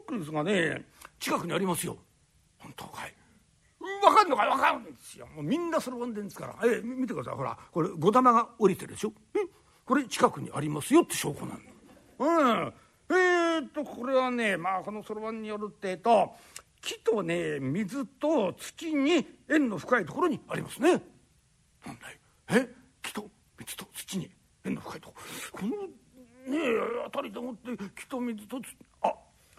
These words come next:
東大八百屋さん。あ、ドブなんてのはどうだい？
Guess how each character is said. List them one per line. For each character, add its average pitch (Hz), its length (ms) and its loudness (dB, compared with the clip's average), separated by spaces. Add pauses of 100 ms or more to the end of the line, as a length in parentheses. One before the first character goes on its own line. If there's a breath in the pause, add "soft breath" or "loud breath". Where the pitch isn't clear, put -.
(160)
東 202 120 -16 (280)
大 151 240 -10
八 - 60 -8
百 - 100 -2
屋 143 100 -4
さ 185 100 0
ん。 - 120 -2 (260 loud breath)
あ、 262 120 -2 (320)
ド 262 140 8
ブ 339 100 4
な 339 140 8
ん 247 80 2
て 190 100 -2
の 165 80 -2
は 165 60 -4
ど - 120 -10
う 143 40 -10
だ 131 100 -4
い？ 285 40 0